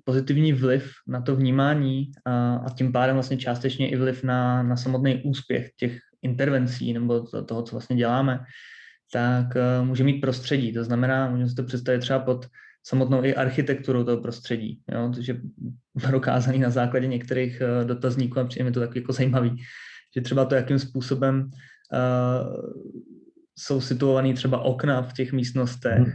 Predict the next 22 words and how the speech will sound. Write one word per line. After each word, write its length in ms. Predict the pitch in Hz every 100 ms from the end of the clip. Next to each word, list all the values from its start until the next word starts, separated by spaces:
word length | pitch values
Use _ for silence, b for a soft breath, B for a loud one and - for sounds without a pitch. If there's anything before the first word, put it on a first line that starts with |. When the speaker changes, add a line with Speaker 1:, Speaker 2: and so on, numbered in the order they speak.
| -
Speaker 1:
eh, 340 | 123 117 117 127
jakou 240 | 123 131
to 100 | 139
má 140 | 131
dekoraci, 560 | 127 120 151 147 - 123
jaká 220 | 117 123
je 60 | 120
květinová 500 | 123 120 156 147 139
výzdoba 420 | 131 131 123 120
třeba, 320 | 120 123 123
jak 140 | 120 127
moc 180 | 123
jsou 120 | 131 127
čitelný 360 | 127 127 135
nápisy 460 | 127 123 139 139 -
a 80 | 120
další 420 | 123 135 147 143
prostě, 380 | 135 123 - 131 131 131 B B B _ -
eh, 1080 | 123 123 123 120 120 - - - - - 127
relativně 460 | 131 131 143 147
banální 580 | 135 120 123 139 151 147
nebo 320 | 135 131 127